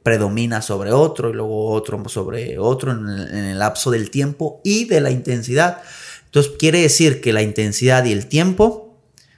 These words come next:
son, eh, dianas para decir qué sistema energético se está utilizando. Y haciendo específicamente de la oxidación de grasas, tendríamos que hablar que tiene que ser una intensidad baja.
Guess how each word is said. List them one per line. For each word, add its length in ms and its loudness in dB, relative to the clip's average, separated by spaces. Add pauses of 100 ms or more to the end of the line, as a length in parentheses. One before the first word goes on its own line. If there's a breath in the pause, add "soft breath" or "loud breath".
(120)
son, 600 2 (100)
eh, 720 6
dianas 800 0 (100)
para 220 0
decir 480 0
qué 160 2
sistema 440 -2
energético 640 -6
se 100 -8
está 220 -10
utilizando. 680 -6 (360 loud breath)
Y 120 2
haciendo 340 2
específicamente 1300 -2
de 120 -4
la 100 0
oxidación 500 -4
de 80 0
grasas, 500 0 (480 loud breath)
tendríamos 540 2
que 80 2
hablar 720 2
que 80 4
tiene 300 -2
que 100 -2
ser 500 0 (280)
una 240 4
intensidad 600 2
baja. 460 -4